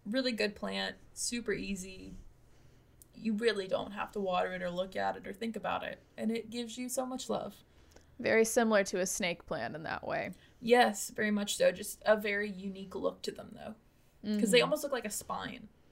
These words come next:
Speaker 2: They do. They're very jagged and zigzaggy, which I think is
Speaker 1: Yes.
Speaker 2: another reason that, you know, Z Z is such a fitting name.
Speaker 1: Maybe, but highly recommend a Z Z or a snake plant if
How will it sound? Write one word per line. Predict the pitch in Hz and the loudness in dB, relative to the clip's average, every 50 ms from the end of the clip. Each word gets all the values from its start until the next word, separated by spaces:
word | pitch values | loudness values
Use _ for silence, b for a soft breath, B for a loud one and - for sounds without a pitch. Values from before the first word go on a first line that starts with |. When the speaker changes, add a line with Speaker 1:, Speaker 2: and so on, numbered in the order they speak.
| - - - _ _ _ _ _ _ _ b b b b b b - | -20 -20 -20 _ _ _ _ _ _ _ b b b b b b 0
Speaker 2:
They | 302 294 294 | 2 2 2
do. | 247 277 277 277 254 214 190 170 170 | 2 2 4 6 8 8 8 6 4
They're | - 214 214 226 | 4 6 6 6
very | 226 247 247 254 262 262 247 226 | 8 8 8 8 8 8 6 4
jagged | 196 - - 208 180 180 185 202 208 220 214 214 214 208 | 2 2 4 6 8 8 8 8 6 6 6 6 4 4
and | - - 180 180 190 | 2 0 -2 -2 -2
zigzaggy, | 185 180 180 180 180 170 175 180 175 156 - - - - 185 - - - - - | -2 -2 0 0 0 0 0 -2 -2 -2 0 0 0 0 -2 -6 -10 -10 -10 -6
which | 208 185 185 - 202 | -4 -4 -2 0 0
I | 190 | 0
think | 190 214 220 214 | 2 0 0 2
is | 214 208 - | 2 2 4
Speaker 1:
Yes. | 214 | 4
Speaker 2:
another | 208 202 196 196 190 | 4 4 4 2 0
reason | 185 196 196 196 190 196 196 196 196 | 0 2 2 2 0 0 -2 -2 -2
that, | 190 185 185 - | -2 -2 -2 -4
you | 208 208 | -4 -2
know, | 202 180 190 196 - - - - 220 | -2 -2 -2 -4 -6 -12 -16 -12 -8
Z | 190 196 214 208 214 208 | -4 -2 0 2 2 4
Z | 196 196 190 | 6 6 6
is | 185 180 175 | 6 4 4
such | - 190 180 - | 4 4 4 4
a | 180 170 | 2 2
fitting | - 190 180 170 165 165 | 4 2 2 2 0 -4
name. | 165 170 175 170 165 160 175 - - _ _ _ - - | -4 -4 -4 -4 -4 -4 -6 -8 -12 _ _ _ -4 -2
Speaker 1:
Maybe, | 240 254 269 226 208 233 - - - - | 0 2 2 2 0 0 -2 -6 -10 -2
but | - - - - - | 2 2 2 2 0
highly | - - 226 226 233 220 233 | -4 -4 -2 -2 -2 -2 -2
recommend | 214 208 196 196 - 185 180 180 180 175 180 180 180 - - | 0 0 0 0 -2 -4 -2 -2 -2 -2 -4 -6 -8 -4 -2
a | 185 196 | -2 -2
Z | 190 190 190 190 190 | -2 -4 -6 -10 -10
Z | 190 196 196 190 | -8 -6 -4 -2
or | 196 202 | -2 -2
a | 202 | -2
snake | 202 - - 240 233 220 - | -2 -4 -6 -8 -8 -10 -10
plant | - 233 220 220 220 233 - - - b b b b b b b b - - - - | -8 -8 -6 -6 -8 -8 -10 -14 -18 b b b b b b b b -20 -18 -4 0
if | 196 190 190 190 190 - - - | 2 4 4 2 0 -6 -14 -16